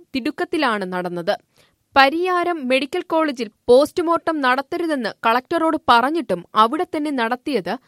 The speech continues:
സംശയകരമാണെന്നും മഞ്ജുഷയുടെ അഭിഭാഷകൻ ജോൺ എസ് റാൾഫ് വാദിച്ചു. ആരോപണത്തിനപ്പുറം തെളിവുകളൊന്നും ഹാജരാക്കുന്നില്ലെന്ന് സർക്കാർ വ്യക്തമാക്കി.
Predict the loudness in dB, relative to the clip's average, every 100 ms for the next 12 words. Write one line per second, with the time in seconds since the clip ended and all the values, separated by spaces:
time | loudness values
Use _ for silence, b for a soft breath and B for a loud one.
0 | _ -6 0 0 0 -4 -2 -2 0 0
1 | 0 -2 -6 -6 -4 -4 -6 -4 -2 -2
2 | -2 -2 0 0 -2 -6 -8 -8 b b
3 | b b b -14 4 6 6 4 -2 -4
4 | -4 _ 2 4 4 0 _ -2 2 2
5 | 0 -4 -4 -4 _ b b 4 6 6
6 | 4 0 -2 -2 -2 -2 -2 -2 -4 0
7 | 2 2 0 0 0 -2 -6 -2 0 0
8 | 0 0 0 -2 -2 -2 -4 -4 -4 -2
9 | -4 -2 -2 -2 -4 -4 -6 -8 -8 -10